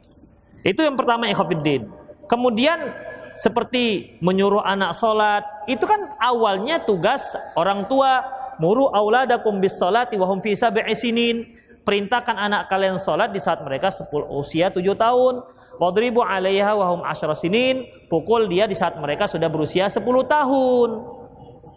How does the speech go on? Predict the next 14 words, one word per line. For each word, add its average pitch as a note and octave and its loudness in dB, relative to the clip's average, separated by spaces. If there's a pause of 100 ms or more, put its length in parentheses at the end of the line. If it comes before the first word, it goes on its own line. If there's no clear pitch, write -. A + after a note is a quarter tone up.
(380)
Itu A#3 2
orang D4+ 0
tua. G#3 2 (540)
Demikian. D#3+ -2 (380)
Makanya, D4+ 0
ketika D4 -2
antum C4 -2
menyekolahkan A#3+ -2
anak A#3+ -4
ke A3 -2
pesantren, F#3+ -2 (240)
jangan F4+ 2
lepas D4 -4
tangan. D#4+ -2